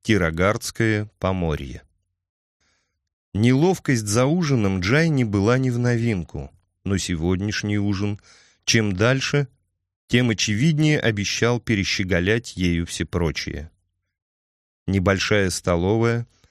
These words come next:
примыкала к парадному залу, где праудмуры хранили богатую коллекцию карт, чертежей, навигационных приспособлений и всевозможных морских реликвий. Стены галереи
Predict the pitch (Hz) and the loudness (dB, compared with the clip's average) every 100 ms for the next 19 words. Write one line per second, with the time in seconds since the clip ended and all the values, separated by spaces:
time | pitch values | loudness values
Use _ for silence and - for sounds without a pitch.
0 | _ _ 110 120 123 - 156 123 - 104 | _ _ 2 2 2 2 2 0 -2 -2
1 | 113 131 107 101 92 98 131 131 135 107 | 0 0 0 -2 0 0 2 2 0 -2
2 | 92 101 - 95 127 131 123 127 123 120 | 0 -2 0 0 2 0 0 0 0 0
3 | 82 - 98 98 123 127 98 87 90 110 | -4 -2 -2 0 2 0 0 0 0 -2
4 | - 98 - 95 98 90 - 90 78 - | 0 -4 0 0 0 -4 -6 -6 -6 -2
5 | 90 110 - - _ _ _ _ - 123 | 0 0 -4 -18 _ _ _ _ -2 0
6 | 107 98 82 82 107 113 - _ _ - | 0 -4 -2 0 0 0 -6 _ _ 0
7 | 110 107 107 - 113 113 104 90 95 90 | 2 4 0 0 2 2 0 -2 -4 -4
8 | - 92 85 80 101 127 131 131 127 - | -4 -2 -2 0 0 2 2 -2 -4 -20
9 | _ - 139 139 143 131 110 95 95 85 | _ -2 -2 0 2 2 2 0 -2 -2
10 | 92 - 98 90 - 85 78 85 82 82 | -4 -2 -2 -2 -4 -4 -2 -2 0 0
11 | 78 76 71 - _ _ _ _ _ _ | -4 -8 -10 -12 _ _ _ _ _ _
12 | _ _ _ _ _ _ _ _ _ _ | _ _ _ _ _ _ _ _ _ _
13 | _ _ _ - - - 127 131 107 104 | _ _ _ -6 -4 2 2 4 2 2
14 | 101 98 127 123 76 | 2 2 2 0 -2